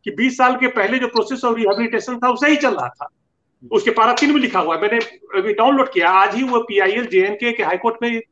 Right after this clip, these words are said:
ये दा-, दायर किया गया है। तो एक वो भी पक्ष है जिसपे कश्मीरी पंडित खुद समझ रहे हैं कि उनका rehabilitation दो हज़ार दस में जो कांग्रेस की शासन में अच्छे से हो रहा था और ये दो हज़ार बीस में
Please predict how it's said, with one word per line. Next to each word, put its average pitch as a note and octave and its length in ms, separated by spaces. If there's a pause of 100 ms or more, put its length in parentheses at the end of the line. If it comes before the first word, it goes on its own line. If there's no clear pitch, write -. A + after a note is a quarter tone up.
(220)
ये G3+ 60
दा-, A3+ 300
दायर A3 180
किया F3+ 220
गया C3 180
है। D3 100 (300)
तो C4+ 60
एक C4 260
वो B3 180
भी F4 100
पक्ष D4+ 360
है A#3+ 80
जिसपे A#3+ 260 (100)
कश्मीरी A#3+ 300
पंडित C4 380
खुद D#4+ 120
समझ C4+ 260
रहे F3 260
हैं G#3+ 180 (220)
कि A3 80
उनका A3 340
rehabilitation A#3+ 680
दो A#3+ 140
हज़ार A#3 340
दस A#3+ 180
में A#3 120
जो A3+ 80
कांग्रेस G#3+ 420
की B3 100
शासन F#3+ 380
में C4 80
अच्छे C4+ 460
से D#4 100
हो A#3+ 140
रहा E3 120
था - 300 (180)
और A3+ 120
ये B3+ 80
दो B3+ 180
हज़ार A#3 260
बीस - 300
में F3+ 160